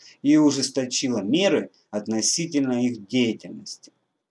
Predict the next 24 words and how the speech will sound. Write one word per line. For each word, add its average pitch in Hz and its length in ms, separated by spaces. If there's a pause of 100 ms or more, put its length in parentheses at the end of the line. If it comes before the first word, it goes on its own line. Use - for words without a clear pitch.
(300)
Если 190 460
настоящая 175 960
тенденция 135 760
останется, 113 760
как 127 220
есть 147 380
сегодня, 127 640 (280)
то 120 140
шанс 214 540
мягкого 123 720
выхода 104 500
из 113 160
холодной 135 540
войны, 147 500 (240)
не 143 160
проигравшим 160 1080 (300)
у 120 60
гражданина 135 800
и 113 40
государства, 120 800
есть. 131 560 (520)
Но, 127 140
может 135 400
быть, 120 460